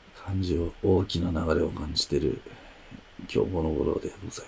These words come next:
ます。ちょっ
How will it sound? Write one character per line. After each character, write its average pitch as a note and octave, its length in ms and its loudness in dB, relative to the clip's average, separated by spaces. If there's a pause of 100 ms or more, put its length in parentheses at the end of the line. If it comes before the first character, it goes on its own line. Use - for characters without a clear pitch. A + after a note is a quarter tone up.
ま - 60 -18
す。 - 380 -8 (1900)
ち - 120 -2
ょ - 40 0
っ - 20 -14